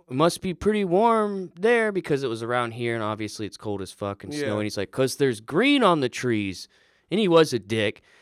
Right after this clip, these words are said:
Speaker 1: And the person was like, "Hey, you know, they're using this photo, like, for this. Like, you don't,"
Speaker 2: It's a
Speaker 1: this,
Speaker 2: stock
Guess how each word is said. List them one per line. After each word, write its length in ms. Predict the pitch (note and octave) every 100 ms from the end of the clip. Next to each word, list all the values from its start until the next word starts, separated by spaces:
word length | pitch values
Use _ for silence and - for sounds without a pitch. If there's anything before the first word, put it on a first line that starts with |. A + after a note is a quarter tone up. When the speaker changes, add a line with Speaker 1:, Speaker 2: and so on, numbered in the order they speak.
| _
Speaker 1:
And 80 | C3
the 80 | C3
person 340 | - D3 -
was 100 | C#3
like, 160 | C3+ A#2+
"Hey, 260 | C#3+ F3+ E3+
you 140 | C#3 C3+
know, 360 | C3+ C#3+ C#3 - _ _ _ _ _
they're 120 | - C3+
using 360 | C#3+ C#3+ D3+
this 160 | C3+ -
photo, 400 | D#3 D3+ C#3+ C3
like, 320 | A#2+ A2+ -
for 200 | _ B2+
this. 440 | A#2+ C#3+ C3 - B2
Like, 220 | A2 -
you 80 | A#2+
don't," 240 | C3 A#2 _ _ _
Speaker 2:
It's 80 | -
a 40 | C3
Speaker 1:
this, 120 |
Speaker 2:
stock 80 | -